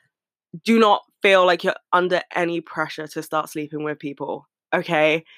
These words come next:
When you're eighteen, you will think everybody is sleeping with everybody else. They're not. They're not. I, I promise you, they're not. And honestly, like, it's, it's worth the wait. Like, I know so many people my age who, like, haven't slept with anyone, and it's so fine.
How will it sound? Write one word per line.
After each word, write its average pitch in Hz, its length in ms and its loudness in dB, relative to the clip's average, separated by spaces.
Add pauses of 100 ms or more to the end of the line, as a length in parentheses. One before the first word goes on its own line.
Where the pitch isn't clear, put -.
(100)
When 220 140 4
you're 285 120 4
eighteen, 277 320 0
you 196 100 0
will 202 120 2
think 175 440 -4
everybody 156 420 -2
is 151 120 -8
sleeping 151 260 -8
with 143 120 -8
everybody 143 340 -8
else. 131 280 -8
They're 160 320 0
not. 120 220 -4 (440)
They're 240 120 2
not. 277 300 4 (120)
I, 220 80 2
I 254 160 4
promise 262 300 0
you, 165 120 -8
they're 180 160 2
not. 156 260 -2 (800)
And 185 520 2
honestly, 233 400 4
like, 208 220 0
it's, 180 320 -2
it's 185 220 -2
worth 147 260 -4
the 147 60 -8
wait. 147 280 -4
Like, - 180 -4 (920)
I 208 140 6
know 240 180 6
so 190 320 -2
many 185 120 -2
people 170 240 -6
my 156 220 -4
age 147 260 -8
who, 156 140 -6 (200)
like, 151 160 -4
haven't 147 340 -8
slept - 180 -12
with 156 100 -14
anyone, 107 480 -10 (340)
and 190 120 2
it's - 180 -2 (100)
so 175 420 0
fine. 160 560 -2